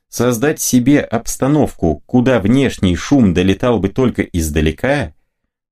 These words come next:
то он тем самым достигает менее мучительного для себя существования. Именно поэтому мы часто видим, как такие люди покидают свет, доставляющий им так много страдания, и ищут уединения.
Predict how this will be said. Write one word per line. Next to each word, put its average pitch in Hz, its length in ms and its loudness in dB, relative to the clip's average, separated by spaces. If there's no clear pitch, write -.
то 76 100 -2
он 80 140 0
тем 78 260 -2
самым 80 460 0
достигает 80 600 -2
менее 98 460 2
мучительного 78 720 0
для 78 160 0
себя 85 300 0
существования. 85 1000 -2
Именно 196 380 2
поэтому 107 580 0
мы 117 320 2
часто - 560 -2
видим, 87 540 0
как 98 160 -4
такие 101 460 2
люди 107 260 2
покидают 101 580 0
свет, 101 520 -2
доставляющий 80 1040 0
им 98 220 2
так 98 300 -4
много 107 400 2
страдания, 78 800 0
и 139 80 0
ищут 165 720 0
уединения. 80 960 2